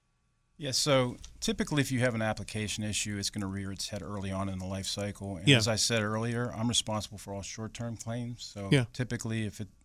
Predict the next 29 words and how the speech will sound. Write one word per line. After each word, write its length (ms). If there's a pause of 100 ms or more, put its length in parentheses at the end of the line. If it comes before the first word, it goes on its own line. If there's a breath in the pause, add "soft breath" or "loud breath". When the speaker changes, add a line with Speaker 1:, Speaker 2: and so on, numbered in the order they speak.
(100)
Speaker 1:
if 360
there's 200
a 40
claim 400
that's, 300 (380)
that's, 440 (180)
uh, 160 (440)
filed 220
against 280
CertainTeed 360
in 80
the 80
first 280
twelve 200
months 200
after 200
application, 640
I 140
will 240
be 220
at 160
that 240
house. 380
I 40
will 160
be 120
on 140
that 160
roof. 160